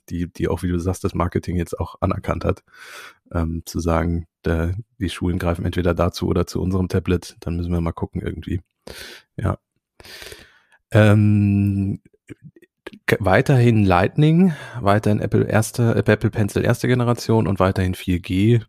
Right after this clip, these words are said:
Äh, das sind also, da hat sich nichts getan, aber auch da wird der Preis wieder ein Thema sein, äh, weil Apple Pencil zweite Generation ist teurer und man hätte, um ihn nutzen zu können, ja auch das Gehäuse komplett umbauen müssen, nämlich hin zu so einem eckigeren Design, weil der hält ja magnetisch und wird ja auch per Induktion geladen, den kannst du ja nirgendwo mehr einstecken.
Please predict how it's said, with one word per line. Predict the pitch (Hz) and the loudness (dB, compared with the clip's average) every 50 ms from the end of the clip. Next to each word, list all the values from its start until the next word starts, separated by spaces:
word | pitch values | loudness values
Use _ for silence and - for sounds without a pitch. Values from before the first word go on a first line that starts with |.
| _ - | _ -8
Äh, | - 90 90 | -6 -6 -4
das | - 90 87 - | -4 -4 -6 -4
sind | - 95 90 | -4 -6 -4
also, | 85 85 87 87 85 85 85 - | -2 -2 -2 -2 -2 -4 -4 -6
da | - 87 87 | -6 -4 -4
hat | 92 - | -4 -4
sich | - 98 - | -4 -6 -4
nichts | 107 107 - - - | -4 -6 -6 -4 -6
getan, | 110 - - 104 92 95 98 95 _ | -6 -4 -2 -2 -2 -2 -2 -4 _
aber | - 87 87 85 82 82 - _ _ _ _ _ | -4 -2 -2 -2 -2 -4 -6 _ _ _ _ _
auch | - 87 - | -6 -6 -4
da | - - 85 82 82 90 90 | -4 -4 -2 0 0 0 -2
wird | 92 90 - | -2 -4 -4
der | 80 | -6
Preis | - - - 80 82 - | -6 -4 -4 -6 -6 -6
wieder | - 85 82 80 | -6 -4 -4 -4
ein | 73 85 82 _ _ - | -4 -6 -8 _ _ -10
Thema | - 87 82 85 82 82 | -6 -4 -2 -2 -2 -2
sein, | 82 80 80 78 80 87 - _ _ - - - - - - - - _ _ _ _ _ | -2 -2 -2 -4 -4 -6 -10 _ _ -20 -20 -20 -20 -20 -20 -20 -20 _ _ _ _ _
äh, | - - 80 | -6 -4 -4
weil | 85 - - - | -2 -4 -4 -4
Apple | - - - - | -6 -8 -8 -6
Pencil | - - 87 - 90 - | -6 -6 -6 -6 -6 -6
zweite | - - 87 85 - 87 | -4 -2 -2 -2 -2 -2
Generation | 90 87 87 87 - - 90 87 | -2 -2 -2 -4 -4 -4 -4 -4
ist | 90 90 - | -4 -6 -4
teurer | - 92 90 92 95 95 - | -2 -2 0 0 0 0 0
und | - 107 110 104 95 | 0 0 0 0 0
man | 95 87 | -2 -2
hätte, | 82 90 107 104 - 113 - | 0 0 0 2 2 2 2
um | - 104 107 110 | 2 0 0 0
ihn | 98 92 92 | 0 0 2
nutzen | 95 - - - 92 - | 0 0 -2 -4 -6 -6
zu | - - | -6 -6
können, | - - 87 85 87 | -4 -2 -2 0 0
ja | 85 | -2
auch | 80 80 | -2 -4
das | - 82 - - | -6 -8 -8 -6
Gehäuse | - - 85 82 80 85 | -6 -4 -4 -4 -4 -4
komplett | 82 - 90 87 - 85 85 - | -6 -8 -8 -6 -4 -4 -4 -4
umbauen | 90 90 90 92 98 101 | -4 -4 -2 -2 0 0
müssen, | 104 110 - 139 143 _ _ _ - - - - - - - _ _ | 0 0 0 0 -2 _ _ _ -20 -20 -20 -20 -20 -20 -20 _ _
nämlich | - 92 90 90 - | -6 -4 -4 -4 -4
hin | - 95 90 | -4 -6 -4
zu | - - | -4 -6
so | 90 90 | -4 -4
einem | 82 85 - | -4 -4 -2
eckigeren | 92 90 - 90 85 85 85 87 85 85 | -4 -2 -2 -2 -2 -2 -2 -2 -2 -4
Design, | 87 85 85 85 85 90 92 | -4 -4 -2 -2 0 0 0
weil | 90 85 | 0 0
der | 85 90 87 | 0 0 -2
hält | 90 - | -2 -2
ja | - 90 | -2 -2
magnetisch | 90 87 - 90 90 90 98 110 107 - 98 - - | -2 -4 -4 -2 -2 2 2 2 2 2 0 0 -2
und | 98 92 | -4 -4
wird | 90 92 - | -4 -4 -2
ja | 92 90 | -2 -4
auch | 87 - | -4 -4
per | - - | -6 -6
Induktion | 92 92 90 85 - - - 92 101 101 | -4 -4 -4 -6 -6 -6 -4 -2 0 0
geladen, | 92 90 90 90 87 | 0 2 0 0 0
den | 87 87 | -2 -2
kannst | - 92 - - | -4 -6 -4 -4
du | 90 | -6
ja | |
nirgendwo | 90 92 95 92 - 87 | -4 -4 -4 -4 -6 -6
mehr | 85 87 85 - | -6 -6 -6 -4
einstecken. | 87 92 - - - 87 - 92 87 | -6 -6 -6 -6 -6 -6 -6 -8 -10